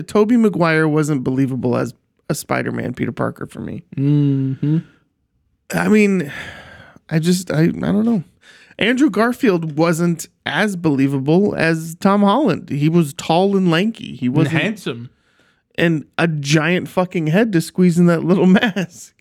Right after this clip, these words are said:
Speaker 2: You have a lot of problems with people's
Speaker 1: I, no,
Speaker 2: bodies.
Speaker 1: no, no. I have a problem with the Sam Raimi versions of Spider-Man. That's all.
Speaker 2: Okay, talk about 'em.
Speaker 1: That's all. I just, I don't, <sighs> I don't like Sam Raimi's pacing, and it's,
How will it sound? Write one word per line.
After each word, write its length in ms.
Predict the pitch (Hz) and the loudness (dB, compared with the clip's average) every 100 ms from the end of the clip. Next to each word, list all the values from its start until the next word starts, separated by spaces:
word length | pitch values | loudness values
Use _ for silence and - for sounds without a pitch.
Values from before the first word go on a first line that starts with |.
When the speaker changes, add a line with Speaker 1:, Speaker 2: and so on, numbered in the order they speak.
| _ - | _ -4
Speaker 2:
You 220 | 170 247 | -2 0
have 160 | 302 156 | 0 0
a 60 | |
lot 180 | 120 170 | 0 0
of 100 | 220 | -2
problems 360 | - 160 151 135 | -2 -2 -2 -6
with 80 | - | -6
people's 300 | 151 156 - | -8 -4 -2
Speaker 1:
I, 220 | 143 139 | 0 2
no, 100 | 254 | 2
Speaker 2:
bodies. 100 | 254 | 2
Speaker 1:
no, 60 | 277 | 2
no. 200 | 254 - | 0 0
I 160 | 202 220 | -2 0
have 220 | 233 233 | -2 -4
a 40 | |
problem 400 | 220 233 233 233 | -2 -2 0 0
with 140 | 233 226 | -2 0
the 80 | 220 | -2
Sam 300 | - 214 214 | 0 2 2
Raimi 360 | 202 202 208 | 2 4 2
versions 460 | 180 185 185 190 180 | 2 0 0 -2 -4
of 80 | 175 | -4
Spider-Man. 600 | - - 156 147 117 - | -6 -4 -2 -4 -8 -6
That's 180 | 151 - | -6 -2
all. 80 | |
Speaker 2:
Okay, 160 | 135 190 | -2 -2
talk 320 | 202 311 - | -4 -10 -10
about 240 | - 117 113 | -10 -8 -8
'em. 100 | - | -8
Speaker 1:
That's 180 | - - | -6 -2
all. 300 | 320 339 - - | -2 -2 -4 -10
I 120 | 190 | -6
just, 480 | 208 226 - - - _ - | -2 -2 -4 -12 -16 _ -14
I 120 | 175 | -4
don't, 300 | 208 202 - - _ _ _ _ _ _ _ _ _ _ _ _ _ - | -4 -4 -8 -20 _ _ _ _ _ _ _ _ _ _ _ _ _ -14
<sighs> 20 | - - - - - - - _ _ _ _ _ _ | -8 -8 -8 -12 -18 -20 -20 _ _ _ _ _ _
I 120 | - | -6
don't 160 | 196 196 | -6 -6
like 180 | 165 170 | -8 -6
Sam 280 | - 160 151 | -2 -2 0
Raimi's 320 | 156 156 147 | 0 0 -2
pacing, 640 | - 127 - - - - | -6 -10 -10 -14 -14 -14
and 240 | - 127 135 | -6 -2 -2
it's, 400 | 123 - - | -4 -6 -8